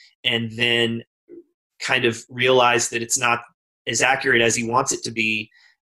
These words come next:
and just pulls all his books away and takes his website down, and you can't find him anymore. Um,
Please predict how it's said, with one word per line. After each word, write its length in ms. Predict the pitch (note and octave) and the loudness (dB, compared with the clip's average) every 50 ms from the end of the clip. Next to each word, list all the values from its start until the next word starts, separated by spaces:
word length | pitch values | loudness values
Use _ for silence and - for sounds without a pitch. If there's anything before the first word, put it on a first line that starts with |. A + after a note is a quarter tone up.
| _ | _
and 240 | B2+ B2 A#2 A2+ A#2 | -2 0 0 0 0
just 340 | A2+ A#2 A#2 - - - - | 0 0 0 0 -2 -4 -2
pulls 260 | - D3+ C#3 C3+ B2+ | 2 4 4 6 6
all 180 | C#3 B2+ B2 A#2+ | 4 4 6 4
his 100 | A#2 A2 | 2 2
books 300 | - - C3 - - - | 0 -4 -6 -4 -2 -2
away 460 | A#2+ A#2 A2+ A2 G#2+ G#2+ G#2+ G#2 G2+ - | 2 2 2 4 4 2 2 0 -2 -4
and 320 | A#2 A2 G#2+ G#2 G#2+ G#2+ - _ _ _ | -4 -4 -4 -4 -6 -12 -20 _ _ _
takes 220 | - C3 A#2+ A2+ | -2 -2 0 0
his 100 | A#2 A2+ | -2 -2
website 420 | A#2 B2+ C3 C3+ - - B2 A2 A2+ | 0 0 2 2 2 0 0 -2 0
down, 260 | A#2 A2+ G#2+ G#2+ G#2+ | -2 0 0 0 -2
and 80 | G#2+ G#2+ | -4 -8
you 80 | G#2+ - | -12 -10
can't 180 | - A#2+ G#2 - | -8 -8 -8 -8
find 300 | - - B2 C#3 D3+ C#3+ | -4 0 0 0 2 2
him 100 | A#2 A2+ | 0 -2
anymore. 520 | A2 G#2+ G#2+ G#2 G#2 G#2 G#2+ G#2+ G#2 G#2 - - - - - - _ _ | -2 -6 -8 -10 -12 -10 -6 -6 -6 -6 -8 -14 -20 -20 -20 -20 _ _
Um, 500 | A#2 A2 G#2+ G#2 G2+ G2+ G2 F#2+ G2 _ | -2 0 2 2 0 0 -4 -8 -12 _